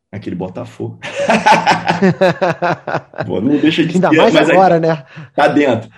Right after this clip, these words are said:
Speaker 1: Agora a gente tá bem, cara. Aí pode, pode fazer. Não, cara, acho que, vamos dizer, o que rege minha vida desde sempre, acho que eu, eu inclusive, eu brinco, eu, é, é, reneguei o-, oportunidades por isso,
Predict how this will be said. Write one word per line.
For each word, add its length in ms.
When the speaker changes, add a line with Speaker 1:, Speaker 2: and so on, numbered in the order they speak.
Speaker 1:
Agora 240
a 40
gente 100
tá 100
bem, 220
cara. 480
Aí 140
pode, 300
pode 220
fazer. 560
Não, 180
cara, 200
acho 160
que, 220
vamos 180
dizer, 80
o 60
que 360
rege 500
minha 180
vida 580
desde 360
sempre, 420
acho 120
que 60
eu, 180
eu 260
inclusive, 400
eu 60
brinco, 300
eu, 180
é, 320
é, 140
reneguei 760
o-, 280
oportunidades 1080
por 180
isso, 340